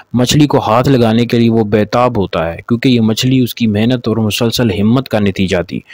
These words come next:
संतियागो एक दफ़ा आसमान की तरफ नज़र करता है और फिर मछली की तरफ देखता है।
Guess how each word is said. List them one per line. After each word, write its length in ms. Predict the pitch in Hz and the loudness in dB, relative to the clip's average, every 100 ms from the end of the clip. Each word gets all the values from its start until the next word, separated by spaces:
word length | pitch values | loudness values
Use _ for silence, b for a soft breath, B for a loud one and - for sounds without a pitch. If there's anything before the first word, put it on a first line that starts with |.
| B B | B B
संतियागो 540 | - 127 123 143 143 143 | -2 0 4 2 4 2
एक 140 | 123 123 | 2 0
दफ़ा 240 | 127 120 | 2 2
आसमान 340 | 107 - 110 123 | 2 0 0 0
की 140 | 131 | 0
तरफ 180 | 131 123 | 0 0
नज़र 220 | 113 123 | 0 0
करता 360 | 123 117 117 113 | 0 -2 0 0
है 160 | 95 | 2
और 60 | 110 | 2
फिर 180 | - 117 | 2 2
मछली 340 | 113 131 135 | 2 2 2
की 80 | 123 | 2
तरफ 200 | 110 92 | 0 -2
देखता 380 | 90 85 - | -4 -4 -6
है। 120 | 85 | -6